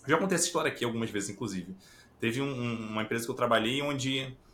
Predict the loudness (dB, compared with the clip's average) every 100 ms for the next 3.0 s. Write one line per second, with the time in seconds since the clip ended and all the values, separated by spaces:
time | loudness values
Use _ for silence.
0 | -16 -16 -8 -2 2 4 2 2 0 2
1 | 4 2 0 0 2 6 8 8 4 2
2 | 0 -2 -2 0 0 -2 -2 -2 2 2